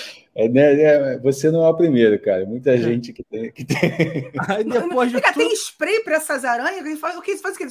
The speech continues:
Speaker 3: Nem chinelada dá certo, né?
Speaker 2: É
Speaker 3: Mas
Speaker 2: isso.
Speaker 3: o que
Speaker 1: Não,
Speaker 3: você
Speaker 1: é, a gente
Speaker 3: gosta?
Speaker 1: dá,
Speaker 2: Spray
Speaker 1: ela
Speaker 2: com
Speaker 1: pega na tua
Speaker 2: isqueiro.
Speaker 1: mão e te dá chinelada, se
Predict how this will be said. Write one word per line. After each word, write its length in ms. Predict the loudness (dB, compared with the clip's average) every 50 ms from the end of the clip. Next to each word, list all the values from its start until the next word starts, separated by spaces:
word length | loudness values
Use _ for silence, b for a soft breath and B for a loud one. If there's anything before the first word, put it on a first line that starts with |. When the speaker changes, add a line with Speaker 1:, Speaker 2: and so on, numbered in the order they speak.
| -12 -8 -6
Speaker 3:
Nem 160 | -4 -4 -4
chinelada 500 | -6 -8 -6 -4 -2 2 2 0 0 -2
dá 140 | -8 -8 -8
certo, 420 | -8 -8 -8 -10 -10 -12 -12 -10
né? 200 | -8 -8 -8 -10 _ _ _ _ _ _ -6
Speaker 2:
É 120 | -4 -4
Speaker 3:
Mas 80 | -2 0
Speaker 2:
isso. 40 | -2
Speaker 3:
o 20 | 0 0 2
que 60 | 4 4
Speaker 1:
Não, 100 | 6 6
Speaker 3:
você 180 | 4 6 6 8
Speaker 1:
é, 60 | 8
a 60 | 8
gente 80 | 6 4
Speaker 3:
gosta? 160 | 4 4 4
Speaker 1:
dá, 60 | 4
Speaker 2:
Spray 200 | 4 4 4 6
Speaker 1:
ela 140 | 8 6 8
Speaker 2:
com 60 | 8
Speaker 1:
pega 160 | 6 4 4 6
na 80 | 2
tua 80 | 2 4
Speaker 2:
isqueiro. 200 | 6 6 6 6
Speaker 1:
mão 200 | 4 4 4 2
e 40 | 0
te 100 | -4 -2 -2
dá 80 | -2 0
chinelada, 560 | 0 -2 -2 2 4 4 4 4 4 0 -2
se 160 | -4 -6 -16